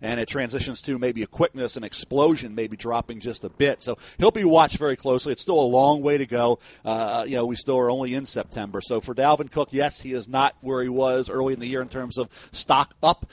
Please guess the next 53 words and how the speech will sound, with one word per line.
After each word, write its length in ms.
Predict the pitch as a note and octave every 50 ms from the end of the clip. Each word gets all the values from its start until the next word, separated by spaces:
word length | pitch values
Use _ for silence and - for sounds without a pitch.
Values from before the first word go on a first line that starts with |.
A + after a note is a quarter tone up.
| - -
His 140 | C3 A#2+ -
st-, 220 | - D3 B2+ B2+ C3+
arrow 240 | C#3+ C#3 C#3 C3+
has 120 | C3+ B2 -
moved 240 | C#3 D3 C#3+ A2+ -
down 220 | D3 C3 C#3+ D3
a 40 | C#3+
little 160 | D3 D3 C3+
bit 180 | A#2 - D3+ -
from 140 | - B2+ A#2+
where 120 | B2 B2+
it 60 | B2
was 220 | G#2 C3 C#3 B2+ A#2+
even 180 | C#3 B2+ B2+ A#2
for 160 | - - A#2+
me. 300 | A2 B2+ C#3 D#3+ F3 E3+ _ -
And 80 | - -
as 140 | C#3 D3 C#3+
I 80 | C#3+
said, 200 | B2+ - E3 D#3
I 100 | - C3
would 120 | C#3 B2+ A2+
never 160 | A#2 B2 A2+
take 180 | - B2+ A2+ -
a 40 | - -
running 220 | A#2+ B2 B2+ A#2+ A2
back 180 | G#2 A#2+ A#2 -
in 40 | A#2
the 80 | G2+
first 240 | - C3+ B2 - -
round 140 | A#2+ G#2 G#2+
anyway. 460 | - G3 A3 A#3 A3 G#3 G3+ G3 F#3+ -
So, 260 | - - C#3 B2+ - - - - -
uh, 60 | - B2+
unless 300 | A#2+ A#2+ C3 D3+ C#3 -
Dalvin 300 | E3 D3+ D#3 D3 C#3+ -
Cook's 220 | - D3+ - -
a 40 | A2
second 300 | - - E3 - - C3+
rounder, 440 | B2 C3+ D#3 D#3 C#3+ A2+ A2 A2+ A2
uh, 200 | A2 A2 A2 A2+ A2 G2+
it 160 | A2+ B2 A#2+
wouldn't 180 | B2+ C3 A#2
be 60 | A2 B2
on 80 | A2+ A2+
my, 60 | C3
he 40 | B2+
wouldn't 260 | C3+ B2+ C3+ B2 A#2+
be 120 | A2+ B2+ A#2+
in 80 | A2+
my 160 | A2+ G#2+ G#2+
thought 240 | G#2 - A#2 A2+ G#2
process. 480 | - G2 F2+ E2+ - F#2 F2 D#2+ -